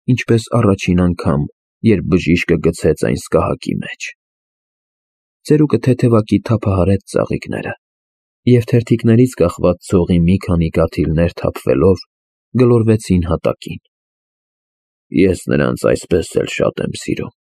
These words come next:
ասաց բժիշկը, սմքած վարդը մոտեցնելով ցամաքած շուրթերին։ Մինչ նա խոսում էր, թիթեռը թռավ նրա ձյունաթույր գլխից ու ընկավ գետնին։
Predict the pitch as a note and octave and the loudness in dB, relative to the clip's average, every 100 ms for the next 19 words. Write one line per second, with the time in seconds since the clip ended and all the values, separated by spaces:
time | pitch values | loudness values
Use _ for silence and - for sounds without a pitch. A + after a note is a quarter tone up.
0 | _ _ _ _ _ B2 B2 B2 A2+ F2 | _ _ _ _ _ -2 2 0 2 0
1 | F2 G2 G2+ - F2 D#2+ - - A2+ A2+ | 2 2 0 0 2 2 -2 -2 0 0
2 | - A#2+ - F#2+ G#2 - F2 D#2+ D#2 E2 | -2 -2 0 0 -2 -2 0 0 0 -2
3 | - E2 D#2+ E2 - G#2+ G2 E2+ - D#2 | 0 -2 0 0 -2 0 0 0 -4 -6
4 | - C2+ - - - - - _ _ _ | -6 -8 -8 -10 -10 -14 -20 _ _ _
5 | _ _ _ _ _ _ _ _ _ _ | _ _ _ _ _ _ _ _ _ _
6 | C#3 C#3+ - B2+ A2+ A#2+ - D3+ G#2+ E2 | 4 4 4 2 2 0 2 2 4 2
7 | - G#2+ - B2 A2 - - G#2 G2+ E2+ | 0 0 2 2 0 -2 0 0 2 2
8 | D#2 D#2 F2 F2+ E2+ - F2+ F2+ E2 - | 2 0 2 2 0 0 -2 0 -2 -2
9 | F#2+ F#2+ - A2+ G#2+ G#2 G2 E2+ E2+ D#2 | -2 -2 -2 0 0 2 0 0 -2 -2
10 | - - - | -2 -12 -12